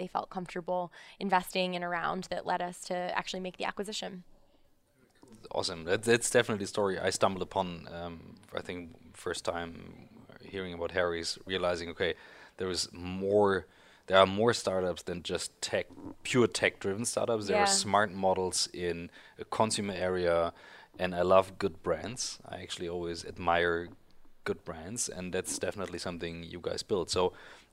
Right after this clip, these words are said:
Speaker 2: um, from, I also want to jump in from this very early time, like,
Speaker 1: Yeah.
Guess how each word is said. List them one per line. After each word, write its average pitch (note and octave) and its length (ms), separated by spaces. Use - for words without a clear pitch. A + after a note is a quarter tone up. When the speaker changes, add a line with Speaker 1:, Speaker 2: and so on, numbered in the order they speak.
Speaker 2:
um, F2 380
from, F2 500
I - 160
also F#2+ 280
want F2+ 120
to D#2 40
jump F2+ 200
in E2+ 120
from F2+ 200
this F2 120
very F#2 240
early F2+ 280
time, F2+ 400
like, E2+ 160
Speaker 1:
Yeah. F#3+ 80